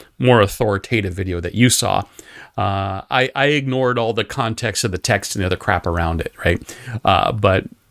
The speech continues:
yeah, it, I could not tell. To me, it looked like the movement of the snake with the legs was controlled externally. It wasn't the movement of the snake's body actually controlling the snake's movement.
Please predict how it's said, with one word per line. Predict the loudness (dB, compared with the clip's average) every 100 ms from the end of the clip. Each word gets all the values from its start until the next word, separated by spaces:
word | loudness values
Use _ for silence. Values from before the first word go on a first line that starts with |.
| _ _
yeah, | -4 0 2 0
it, | 2 2 0 -10 -20 -6
I | -2
could | -2 2 2 4
not | 0 -2 -6
tell. | -4 -4 -4 -6 -2
To | 0
me, | 2 0 0
it | 0
looked | 2 2 2
like | -2 0 0 -2 -6 -16 -20 -20 -20 _ _ _
the | -8 -2 -2 -2 -2
movement | 2 4 4 0 0
of | -2 -2
the | -2 -2
snake | -2 0 2 2 -2 -8 -20 -20 _
with | -2 2
the | 2
legs | 4 2 0 -4 -6
was | -4 -4
controlled | -2 -2 0 0 0 -2
externally. | -4 -4 -4 -2 0 0 0
It | -2 -2
wasn't | 0 0 0 -4
the | -2
movement | 0 0 2 0 0
of | -2 -2
the | -2
snake's | -2 -4 -4 -4
body | 0 2 2 2 -2 -4 -18 _ _
actually | -2 0 0 0 0
controlling | -2 -4 -2 0 0 0
the | -2
snake's | -2 0 0 0 -2 -2
movement. | 2 2 2 -2 -8 -10